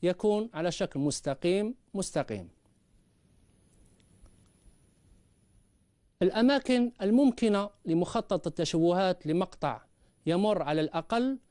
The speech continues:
بواحد من المحاور الثلاثة أ، ب أو سي.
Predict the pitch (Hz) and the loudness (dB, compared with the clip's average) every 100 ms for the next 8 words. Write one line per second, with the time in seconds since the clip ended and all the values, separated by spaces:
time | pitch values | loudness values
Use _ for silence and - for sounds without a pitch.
0 | _ - 160 202 233 208 214 202 170 160 | _ -2 2 2 2 0 -4 -4 -4 -2
1 | 160 151 185 190 190 196 - 170 - 147 | -2 -2 -2 0 0 -2 -4 -14 -6 -2
2 | 160 151 165 165 - _ _ - 160 175 | 0 0 0 -4 -6 _ _ -6 -4 -4
3 | - _ _ 135 151 156 180 _ _ _ | -10 _ _ -4 0 0 -2 _ _ _
4 | _ - 165 - 92 | _ -4 -4 -4 -10